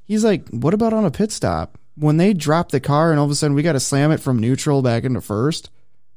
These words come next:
what's gonna happen there?" I mean, these teams have not done a live pit stop on this new car yet. And they won't until the duels.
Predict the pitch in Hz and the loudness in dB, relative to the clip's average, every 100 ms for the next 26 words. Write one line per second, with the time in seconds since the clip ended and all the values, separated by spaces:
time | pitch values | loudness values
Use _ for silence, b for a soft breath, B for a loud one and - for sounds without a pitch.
0 | - 143 - 196 185 185 175 131 147 151 | -8 -6 0 2 4 4 2 2 2 2
1 | 80 - 143 151 123 139 233 - - 233 | -2 -2 2 4 4 4 4 2 2 4
2 | 220 151 131 143 156 135 123 160 131 120 | 4 2 2 2 2 0 2 2 2 0
3 | 123 113 - 131 - 104 104 107 92 - | 0 0 -2 -2 -2 -4 -2 -4 -4 -4
4 | 104 123 98 82 69 - - - - - | -4 -4 -4 -4 -8 -12 -18 -20 -20 -20
5 | - - - - 156 165 165 127 139 196 | -20 -20 -20 -2 2 4 2 2 2 4
6 | 180 - 139 151 147 127 120 165 123 - | 4 2 0 2 2 2 2 2 2 -4
7 | - | -12